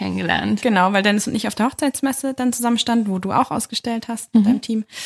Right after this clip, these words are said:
Speaker 2: ähm, ist man einfach ins Quatschen gekommen, ne? Und hat man
Speaker 1: Genau.
Speaker 2: sich gut verstanden, genau.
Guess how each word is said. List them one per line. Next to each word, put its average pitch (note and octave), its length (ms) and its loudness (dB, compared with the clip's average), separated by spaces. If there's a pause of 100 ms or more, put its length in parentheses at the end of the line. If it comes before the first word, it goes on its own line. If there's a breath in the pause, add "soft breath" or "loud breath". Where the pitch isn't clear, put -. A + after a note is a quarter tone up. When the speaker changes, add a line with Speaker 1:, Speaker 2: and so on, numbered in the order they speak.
(380 loud breath)
Speaker 2:
ähm, F3 1040 0
ist - 120 -6
man G3 100 2
einfach F3 160 2
ins F3 140 -2
Quatschen - 280 -2
gekommen, D#3+ 300 -2
ne? A#3 120 2
Und D#4+ 100 0
hat B3 100 0
man A#3 100 4
Speaker 1:
Genau. G#3 60 2
Speaker 2:
sich G3+ 80 -2
gut A3+ 120 -8
verstanden, C4+ 540 2 (100)
genau. E3+ 320 -2